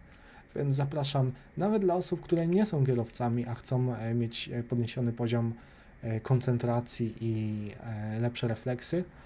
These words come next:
więc też tego można słuchać. Dalej. E, autohipnoza, zdrowie, głęboki relaks.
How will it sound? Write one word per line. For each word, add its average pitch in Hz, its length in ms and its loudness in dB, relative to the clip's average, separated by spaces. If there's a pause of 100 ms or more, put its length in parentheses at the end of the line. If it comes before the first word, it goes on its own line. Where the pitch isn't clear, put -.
(280)
więc 185 160 -4
też 175 240 0
tego 135 220 2
można 120 260 2
słuchać. 101 460 -6 (1120)
Dalej. 127 380 -2 (680)
E, 113 260 -2
autohipnoza, 147 840 -4 (240)
zdrowie, 127 540 0
głęboki 120 560 -2
relaks. - 640 -4